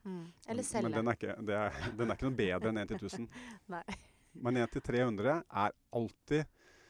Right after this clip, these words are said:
Speaker 2: eh, jeg påstår alltid bedre enn en til hundre.
Speaker 1: Min beste lifehack, eh, hvis jeg ikke skal gå for TikTok-varianten av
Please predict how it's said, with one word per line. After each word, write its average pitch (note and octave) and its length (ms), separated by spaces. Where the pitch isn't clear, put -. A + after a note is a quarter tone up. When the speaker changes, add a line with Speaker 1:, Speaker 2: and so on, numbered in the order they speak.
Speaker 2:
eh, A#2 640
jeg C3+ 160
påstår A#2+ 400
alltid G#2 460
bedre G2 320
enn G2 80
en F2+ 80
til F#2+ 140
hundre. - 160
Speaker 1:
Min B3 300
beste A#3 240
lifehack, A3 640
eh, F#3 1120
hvis F3+ 260
jeg G3 160
ikke E3 160
skal F3 100
gå E3 140
for - 160
TikTok-varianten D3+ 640
av D3+ 80